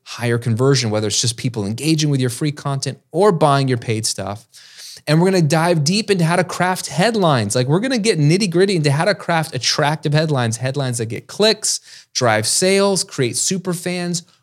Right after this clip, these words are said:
all of that. It's going to be not only conceptual and a little bit of science and psychology, but then super practical as I give you examples of how to create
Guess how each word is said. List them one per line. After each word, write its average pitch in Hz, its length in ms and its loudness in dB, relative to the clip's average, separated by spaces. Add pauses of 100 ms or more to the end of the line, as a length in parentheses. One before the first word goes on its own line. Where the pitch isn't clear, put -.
(240)
all 247 420 4
of 160 160 2
that. 101 360 2 (340)
It's 170 220 2
going 185 300 0
to 175 120 0
be 156 220 2
not 160 320 2
only 175 300 2
conceptual 165 800 2
and 147 40 4
a 147 60 2
little 160 120 4
bit 160 120 4
of 143 60 2
science 151 460 0
and 151 80 -2
psychology, 151 560 -2
but 151 180 -4
then 175 120 2
super 220 640 -2
practical 175 640 -2 (200)
as 139 120 -2
I 151 40 4
give 147 160 2
you 160 60 4
examples 143 440 2
of 127 100 0
how 131 280 -2
to 147 120 0
create 131 720 -2